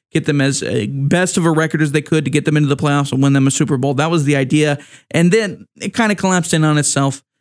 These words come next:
Baker Mayfield learned the hard way that don't play injured.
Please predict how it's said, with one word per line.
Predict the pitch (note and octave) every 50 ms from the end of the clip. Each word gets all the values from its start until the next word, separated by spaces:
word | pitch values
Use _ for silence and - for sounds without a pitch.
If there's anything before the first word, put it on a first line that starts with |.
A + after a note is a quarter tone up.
| _ _ _ _ _ _
Baker | E3+ E3+ E3 - D#3
Mayfield | D3+ D3+ D3+ - - D#3 C#3 B2+ C3
learned | E3 F#3+ G#3 G#3 G3
the | F3
hard | D#3 E3 E3 D#3+ D#3 C#3+
way | C#3+ D3 C#3+ C#3+ C#3+ C#3
that | C3+ C#3+ C3 D3 C#3 C3+ C3+ B2+ C3 - - - - _ _ _ _ _ _ _ _ _ _ _ _ _ _ _ _ _ _ _ _ _ _ _
don't | G#3 G#3 G3+ D#3
play | F#3 G3 F#3 F3
injured. | E3 D3+ - C3 B2